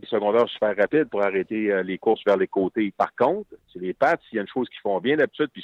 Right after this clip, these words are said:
souvent t'entends Belichick sur la ligne de côté, set, en anglais, l'expression anglaise, c'est set the edge. En voulant dire, le gars sur le coin, là,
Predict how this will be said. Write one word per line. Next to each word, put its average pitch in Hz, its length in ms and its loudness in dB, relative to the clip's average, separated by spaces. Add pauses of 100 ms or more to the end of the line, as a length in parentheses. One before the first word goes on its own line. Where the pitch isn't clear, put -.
souvent 123 200 0
t'entends 110 300 -2
Belichick 107 420 -2
sur 107 100 -10
la 104 80 -4
ligne 110 180 -4
de 98 140 -2
côté, 104 400 -4 (560)
set, 147 180 0 (200)
en 107 160 -2
anglais, 117 260 2
l'expression 127 380 -4
anglaise, 131 340 -2
c'est 95 140 -10 (200)
set 147 140 4 (260)
the 220 140 -10 (100)
edge. 107 420 -4 (540)
En 104 120 -4
voulant 123 200 0
dire, 156 220 0
le 127 140 0
gars 151 180 2
sur 139 200 -6
le 95 120 -10
coin, 123 320 -4
là, 95 220 -6